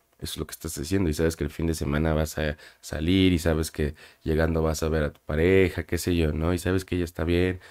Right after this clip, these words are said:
Pero en estos pueblos que aún hay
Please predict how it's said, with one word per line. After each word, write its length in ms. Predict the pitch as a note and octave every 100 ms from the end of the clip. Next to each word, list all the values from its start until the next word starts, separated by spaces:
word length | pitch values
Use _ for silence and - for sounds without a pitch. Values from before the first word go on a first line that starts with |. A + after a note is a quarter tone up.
| - - _ _ _ _ _ _ _ _ _ _ _ _ _ _ -
Pero 200 | G#2 G2
en 100 | A2
estos 220 | C#3 D#3+
pueblos 300 | - C#3+ B2+
que 180 | - E2
aún 460 | E2+ E2+ G#2+ E3 C3+
hay 340 | G2+ C3